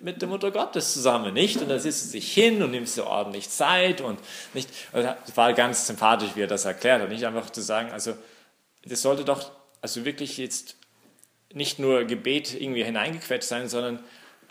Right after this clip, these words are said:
mit, mit, ähm, Gusto, also mit, also das, ein Genießen, nicht? Also manch, wie Kaffee trinken mit jemandem, nicht? Da gehen, dann nehme ich mir die Zeit dafür und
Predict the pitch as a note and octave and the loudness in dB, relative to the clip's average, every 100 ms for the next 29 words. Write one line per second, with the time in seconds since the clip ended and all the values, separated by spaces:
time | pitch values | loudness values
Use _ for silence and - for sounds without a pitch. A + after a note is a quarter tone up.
0 | - B2+ A#2 - - - A#2 G#2+ - F#2+ | -14 -6 -4 -4 -10 -10 -8 -6 -6 -8
1 | G2 G2+ G2 - - - - A#2 D#3 G3+ | -8 -10 -12 -14 -16 -20 -20 -2 4 6
2 | - - G#2 - F#2+ G#2+ G#2 G2 - - | 6 4 2 2 -2 -2 -2 -4 -4 -6
3 | - _ _ _ - A2+ A#2+ A#2+ A#2+ - | -8 _ _ _ -6 -6 0 2 2 -2
4 | - - C3 A#2+ B2+ C3 A3 A3+ - G2 | -6 -6 -4 0 2 4 4 6 4 2
5 | C3 C3+ A2 G#2+ A2+ D3+ - - - - | -4 -4 -6 -2 -2 -2 -6 -10 -8 -2
6 | B2+ - C#3+ E3 D#3+ - C#3+ B2+ C3 B2+ | -2 2 4 6 4 4 2 2 0 0
7 | C3 C#3 C3+ C3 C3+ B2 A#2+ A#2+ A2+ D3 | 2 2 4 2 0 -2 0 -2 0 2
8 | D#3 - A#2 A2+ - - F3+ D3+ B2+ C3+ | 2 0 -2 0 0 0 0 -2 -2 2
9 | C3 A#2 G2+ | 2 2 -2